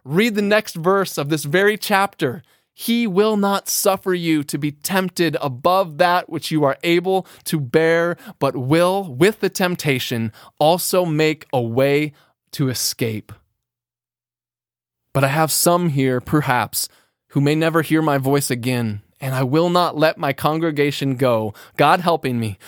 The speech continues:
without telling them the way of salvation. Sirs,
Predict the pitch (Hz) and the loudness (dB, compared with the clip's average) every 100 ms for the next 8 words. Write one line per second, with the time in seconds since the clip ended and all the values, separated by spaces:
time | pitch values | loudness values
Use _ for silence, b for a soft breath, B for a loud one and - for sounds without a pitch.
0 | B 143 147 156 185 - - 165 180 175 | B -4 0 0 0 -6 -2 0 0 0
1 | 175 175 175 165 131 117 131 135 143 156 | 0 -2 -6 -2 -2 0 0 2 0 -4
2 | - - 113 - 117 110 120 143 151 123 | -12 -8 -6 -4 -4 -4 -4 -4 -4 -6
3 | 101 101 _ _ _ _ _ - - - | -8 -12 _ _ _ _ _ -6 -2 2
4 | 180 165 151 135 | 2 2 2 -2